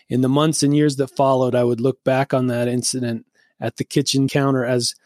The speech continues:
the moment that changed everything, my outlook, my attitude, my trajectory for the future. For weeks afterward, I would wake up wondering, "Now what?" Every morning started with a question for which I didn't have an answer except to do whatever the next thing was that day.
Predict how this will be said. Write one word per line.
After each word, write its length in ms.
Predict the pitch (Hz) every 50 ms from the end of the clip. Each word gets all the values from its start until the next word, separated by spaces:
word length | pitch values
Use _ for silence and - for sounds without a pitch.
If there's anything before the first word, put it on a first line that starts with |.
| _ _ _ _ -
the 160 | 147 135 131
moment 460 | 135 135 139 143 143 143 135 127 151
that 140 | 131 117 -
changed 400 | - - 147 139 139 131 123 135
everything, 540 | 139 139 127 127 - - 110 110 107 107 107
my 160 | 107 110 110
outlook, 460 | 110 131 139 131 139 147 143 135 - -
my 120 | 135 123 107
attitude, 600 | - 139 131 135 135 131 127 - - 139 135 127
my 160 | 123 117 110 107
trajectory 680 | - - 117 110 120 127 127 117 - - 135 120 120
for 160 | - - 117
the 80 | 113 110
future. 520 | - - 123 117 113 - - 107 - - _ _ _ _ - - - _
For 220 | _ - - 139 139
weeks 320 | 143 156 156 147 - -
afterward, 680 | 156 143 135 131 - - 135 120 123 120 117 113 110 _ _ _ _ - - _ _ _ -
I 80 | 139 135
would 160 | 139 135 123
wake 320 | 117 131 143 151 147 -
up 220 | 147 139 - - -
wondering, 560 | 139 139 135 135 123 123 117 113 113 110 - -
"Now 300 | - 139 139 143 135 131
what?" 260 | 123 117 104 98 - - _ _ _ _ _ -
Every 260 | 135 135 123 139 143
morning 360 | 147 147 143 147 143 139 131
started 380 | - - - 143 135 135 135 135
with 160 | 139 135 -
a 40 | 147
question 540 | - - - 135 123 110 - - 120 117 117
for 180 | - 123 120
which 260 | 120 123 123 - - 123
I 100 | 117 117
didn't 260 | 117 117 123 - -
have 200 | 135 135 127 131
an 80 | 127
answer 400 | 123 120 120 117 113 - 113 117
except 400 | 113 - - - 131 117 104 - -
to 80 | -
do 220 | 120 113 123 120 117
whatever 400 | 113 117 113 117 123 131 127 135
the 140 | 123 123 120
next 400 | 117 120 123 123 - - - -
thing 240 | 123 117 113 110
was 300 | 113 113 110 107 101 -
that 280 | - 107 104 101 - _
day. 320 | - 98 90 85 87 -